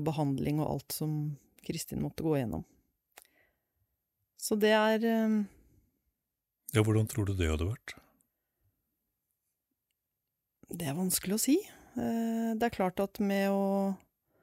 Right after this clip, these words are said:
Speaker 1: ha en sånn sykdom bak seg, så gjør det jo noe med en. En ting er at, eh, kroppen har fått juling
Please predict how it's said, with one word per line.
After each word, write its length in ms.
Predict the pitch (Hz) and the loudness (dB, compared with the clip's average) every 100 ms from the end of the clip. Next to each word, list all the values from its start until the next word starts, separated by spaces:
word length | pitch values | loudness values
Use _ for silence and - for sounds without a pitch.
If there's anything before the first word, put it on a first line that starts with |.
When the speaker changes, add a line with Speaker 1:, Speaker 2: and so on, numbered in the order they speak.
| _ _ _ _ - | _ _ _ _ 2
Speaker 1:
ha 100 | 175 | 4
en 80 | 180 | 4
sånn 240 | 180 175 | 2 0
sykdom 440 | 175 180 - 165 160 | 2 -2 -2 -2 0
bak 200 | 143 - | -2 -2
seg, 220 | 214 208 | -4 -2
så 220 | - 185 | 0 2
gjør 300 | 180 156 147 | 2 2 2
det 80 | 160 | 2
jo 60 | 196 | 2
noe 100 | 202 | 4
med 220 | 165 139 | 4 4
en. 120 | 202 - - _ _ _ _ _ _ _ _ - | 4 2 -10 _ _ _ _ _ _ _ _ 0
En 200 | 185 175 | 0 2
ting 180 | 214 190 | 2 4
er 140 | 160 | 2
at, 340 | 156 - - | 2 -4 -4
eh, 320 | 170 165 160 160 | -2 0 -2 -4
kroppen 720 | - 160 147 _ _ 147 156 | -4 -6 -6 _ _ -4 -2
har 100 | 160 | -4
fått 220 | 156 160 165 | -4 -4 -2
juling 360 | 156 196 277 | 0 2 2